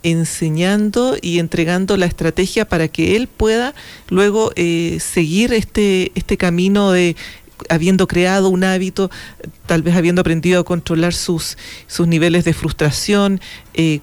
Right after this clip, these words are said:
comprendido tal vez de manera objetiva, eh, cuál es la mecánica para poder transitar en, en la carrera más allá de la fantasía romántica de lo que uno cree puede ser una carrera en la vida universitaria. Eh, muy importante. ¿Cómo,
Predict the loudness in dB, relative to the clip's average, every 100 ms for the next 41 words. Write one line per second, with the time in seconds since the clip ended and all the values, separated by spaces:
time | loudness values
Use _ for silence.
0 | -2 0 2 0 2 2 2 2 0 0
1 | 2 2 2 0 -2 -4 -4 -2 0 2
2 | 2 -2 -10 -20 -20 -6 -2 0 2 0
3 | 2 2 2 0 -2 0 0 0 0 -2
4 | 0 -2 2 0 2 0 0 0 -4 0
5 | 0 -2 -6 -16 -20 -20 -6 -2 -2 0
6 | 2 2 2 2 2 2 2 2 2 2
7 | 2 0 -2 -4 -2 0 0 2 0 -2
8 | -2 0 0 0 0 -2 -2 0 0 0
9 | -4 -14 -20 -4 0 2 0 0 0 0
10 | 0 0 0 0 -2 -2 -2 -2 0 2
11 | 0 0 0 -2 -4 -4 -2 -2 -4 -12
12 | -20 -8 -4 -2 0 2 2 0 -2 -2
13 | -2 -2 -2 -2 -2 -4 -2 -2 -2